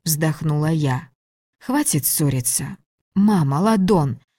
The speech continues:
так уж случилось, что свадьбы не избежать, и выбирать между родными и мужем я не хочу. Я могу понять вашу ненависть, но я этих чувств не испытываю. Я пыталась, много раз пыталась начать ненавидеть себя, Ладон,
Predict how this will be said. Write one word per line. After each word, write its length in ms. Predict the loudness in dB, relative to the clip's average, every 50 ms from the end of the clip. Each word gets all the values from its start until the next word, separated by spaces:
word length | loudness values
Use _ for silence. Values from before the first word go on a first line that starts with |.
| _ _
так 200 | -4 -4 -4 -2
уж 140 | -2 -2 -2
случилось, 580 | -2 0 0 0 0 0 2 2 2 2 2 2
что 200 | 0 0 -2 -2
свадьбы 480 | -2 -2 0 -2 0 0 0 2 2
не 180 | 4 4 4 4
избежать, 680 | 2 2 2 2 2 2 2 2 0 0 0 -4 -6 -6 _ _ _
и 100 | 0 2
выбирать 480 | 4 4 2 2 2 2 0 0 2
между 300 | 2 2 2 2 2 2
родными 480 | 2 0 2 2 2 4 4 4 4 4
и 140 | 2 4 4
мужем 380 | 4 4 4 2 2 2 2
я 180 | 2 2 2 2
не 120 | 2 2
хочу. 600 | 0 0 -2 -2 -2 -2 -2 -2 -2 -4 -4 -8 -12 _ _ _ _ _
Я 180 | -4 -2 0 2
могу 240 | 2 2 2 0 0
понять 400 | 2 2 2 2 2 0 0 0
вашу 280 | 0 0 0 0 2
ненависть, 720 | 2 2 2 2 0 0 -2 -2 -2 -4 -4 -4 -4 -8 -8 _ -2
но 160 | 0 0 2
я 240 | 0 0 0 0 0
этих 280 | 0 2 0 0 0
чувств 280 | -2 -2 -2 -2 0 0
не 220 | 2 4 4 4
испытываю. 800 | 2 2 0 -2 -2 -2 0 0 -2 -2 0 -2 -4 -4 -6 -10 -16 _ _ _ _ _
Я 200 | -4 -2 -2 -2
пыталась, 680 | -2 -4 -6 -4 -2 -2 -2 -2 -2 -2 -4 -4 -4 -2 _
много 360 | 0 2 2 2 2 0 0
раз 200 | 0 0 -2 -2
пыталась 460 | -2 -2 0 0 0 2 2 0 0
начать 420 | 0 -2 -2 0 0 0 0 0 0
ненавидеть 600 | 0 2 2 2 0 0 0 0 0 0 0 0
себя, 320 | -2 -2 0 0 0 0
Ладон, 440 | 0 0 0 0 0 0 0 -2